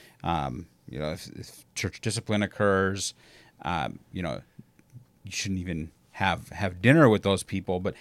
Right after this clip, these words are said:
I, I think what Paul is actually saying here, and, and, um, 'cause he earlier, like, just, just three verses earlier, he's actually talking about Christ, our Passover lamb, has been sacrificed.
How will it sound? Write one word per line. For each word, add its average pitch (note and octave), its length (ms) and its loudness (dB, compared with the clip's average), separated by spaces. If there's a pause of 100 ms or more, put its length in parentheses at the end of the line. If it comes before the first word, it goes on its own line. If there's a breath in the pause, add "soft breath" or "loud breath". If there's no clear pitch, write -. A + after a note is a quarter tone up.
(240 loud breath)
I, A2 220 0
I - 20 4
think B2 160 4
what C3 160 2
Paul G2 300 2
is F#2 100 -4
actually E2+ 380 -4
saying A2+ 480 0
here, F2 240 -4
and, F2 360 -6
and, C#2 220 -10 (260)
um, D#2 340 -6 (100)
'cause - 140 -10
he D#2+ 300 -8 (120)
earlier, G#2 420 0
like, E2 180 -8
just, - 200 -10 (320)
just - 240 -10
three A2+ 180 -4
verses G#2 400 -4
earlier, F#2+ 340 0
he's F2 180 -12
actually F#2+ 360 -4
talking F#2 440 -6
about D2 200 -8
Christ, - 320 -4
our E2+ 40 -4
Passover G2+ 440 -6
lamb, E2 160 -8
has D2+ 100 -10
been E2+ 120 -12
sacrificed. - 600 -6